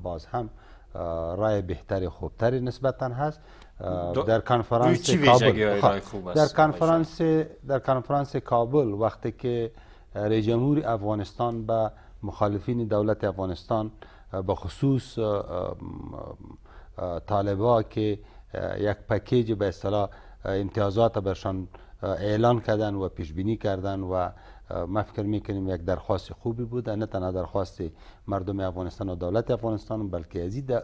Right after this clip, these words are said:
Speaker 1: اه، اه، درخواست هم کشورهای منطقه و هم کشورهای جهان دور به اصطلاح تا حد زیاد، اه، حمایت کردن. یک و گپ دومی است که حتی با پاکستان هم روبرو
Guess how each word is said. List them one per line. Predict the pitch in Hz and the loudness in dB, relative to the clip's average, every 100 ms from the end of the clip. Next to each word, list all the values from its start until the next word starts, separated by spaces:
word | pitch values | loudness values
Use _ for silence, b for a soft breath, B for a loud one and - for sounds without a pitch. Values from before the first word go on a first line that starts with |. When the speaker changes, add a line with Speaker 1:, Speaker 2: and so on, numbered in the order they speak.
| 107 | -4
Speaker 1:
اه، | 107 92 101 101 98 90 92 b b b | -6 -6 -8 -6 -8 -8 -12 b b b
اه، | 95 92 | -6 -2
درخواست | 98 92 - 120 110 - | -2 -2 2 2 2 -4
هم | 104 85 87 117 107 | -4 -4 -2 -2 -2
کشورهای | 98 87 90 104 | -6 -4 -2 -2
منطقه | 104 92 82 - 107 | -2 -4 -6 -6 -4
و | |
هم | 95 92 | -4 -4
کشورهای | - 78 95 98 | -8 -10 -4 -4
جهان | 92 90 98 98 - b b 123 | -2 -2 -2 -4 -8 b b -2
دور | 139 | -2
به | 101 | -2
اصطلاح | 85 - 98 | -6 -4 -4
تا | 92 90 | -4 -4
حد | 98 95 | -4 -4
زیاد، | 90 117 120 - 90 b b b 98 | 0 2 2 2 -6 b b b -4
اه، | 92 | -4
حمایت | - 92 120 131 127 | -2 0 6 6 6
کردن. | 92 82 80 - b b b | -2 -4 -6 -10 b b b
یک | 113 160 165 - b - | 8 8 8 -4 b -2
و | 123 113 | 2 4
گپ | 107 160 165 | 6 4 4
دومی | 131 139 139 | 2 2 2
است | 139 - | 0 -4
که | - 120 117 b b | -2 -2 -2 b b
حتی | - 120 110 | -4 0 0
با | 101 | 0
پاکستان | - 101 - 120 107 | 0 -2 -2 -2 0
هم | 101 117 107 | 0 0 0
روبرو | 104 92 98 113 | -2 0 2 2